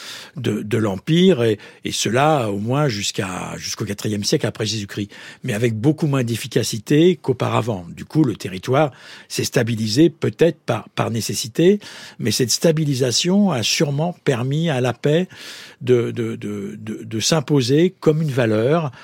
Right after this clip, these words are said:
euh, peut-être parce que justement la guerre, elle, euh,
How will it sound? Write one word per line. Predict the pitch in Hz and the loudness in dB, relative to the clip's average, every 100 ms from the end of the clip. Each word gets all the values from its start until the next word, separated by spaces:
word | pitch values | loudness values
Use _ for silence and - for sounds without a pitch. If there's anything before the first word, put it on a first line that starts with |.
| - - - | -20 -16 -6
euh, | 117 110 107 110 _ _ _ | -4 -2 -4 -10 _ _ _
peut-être | 131 110 165 175 | -4 2 4 4
parce | 113 - | -2 0
que | 139 | 2
justement | 120 117 127 147 | 2 2 0 2
la | 147 117 | 2 2
guerre, | 123 170 147 | 6 6 6
elle, | 135 170 156 | 4 4 4
euh, | 123 123 | 6 4